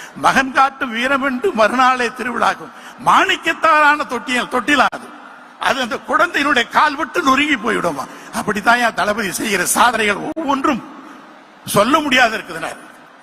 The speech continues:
அடுத்தது பெரியார் தி-, திடலுக்கு வந்தேன். பெரியார் திடலுக்கு வந்து பார்த்தா, பெரியாரை பார்த்து, "வணக்கம் ஐயா, வணக்கம் ஐயா, இது மாதிரி பார்க்க போறேன், தொண்டு செய்து படுத்த படம் துயதாடி மார்பில் விடும்." அவரை போய் பார்த்தேன். இதை பார்த்தா, "அது ஐயாவை பேச போறேன்,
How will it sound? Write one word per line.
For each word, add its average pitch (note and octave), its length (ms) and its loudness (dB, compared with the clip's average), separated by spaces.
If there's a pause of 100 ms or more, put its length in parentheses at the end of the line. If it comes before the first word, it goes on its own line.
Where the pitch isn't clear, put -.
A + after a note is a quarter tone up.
(120)
அடுத்தது B3+ 440 0
பெரியார் A#3 440 -2
தி-, G#3+ 200 -2
திடலுக்கு G3+ 360 0
வந்தேன். F#3 480 -4 (280)
பெரியார் B3 440 0
திடலுக்கு G#3+ 340 -4
வந்து G3+ 80 -6
பார்த்தா, G3+ 360 0 (100)
பெரியாரை G#3+ 280 -2
பார்த்து, F#3 260 -4
"வணக்கம் F#3+ 300 -4 (240)
ஐயா, G#3+ 260 2
வணக்கம் A3+ 300 -2
ஐயா, G#3+ 180 2
இது G3+ 120 2
மாதிரி G#3 200 2
பார்க்க G3+ 300 -2
போறேன், G3 220 0 (220)
தொண்டு F3+ 240 -4
செய்து A#3 300 -2
படுத்த A3 340 0
படம் B3 260 0
துயதாடி B3 520 2
மார்பில் B3 360 0
விடும்." A3 200 0
அவரை F#3 160 2
போய் B3 140 0
பார்த்தேன். F#3+ 400 0 (340)
இதை E3 180 -2
பார்த்தா, F#3+ 80 -2
"அது G3+ 180 2
ஐயாவை A3 280 2
பேச G#3+ 240 -2
போறேன், G3 360 0